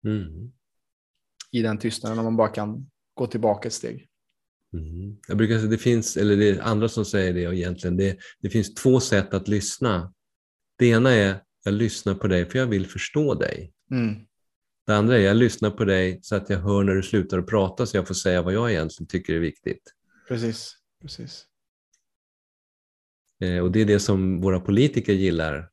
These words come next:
Speaker 1: den senare modellen.
Speaker 2: <laughs> Ja.
Speaker 1: Eh, okej, nu har du fått säga ditt. Nu ska jag säga vad som egentligen gäller.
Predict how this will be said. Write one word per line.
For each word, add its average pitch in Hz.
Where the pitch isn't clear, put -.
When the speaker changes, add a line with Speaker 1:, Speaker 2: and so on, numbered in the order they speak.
Speaker 1:
den 87
senare 95
modellen. 82
Speaker 2:
<laughs> -
Ja. 131
Speaker 1:
Eh, 80
okej, 110
nu 113
har 113
du 104
fått 98
säga 95
ditt. 90
Nu 107
ska 101
jag 92
säga 90
vad 85
som 90
egentligen 92
gäller. 62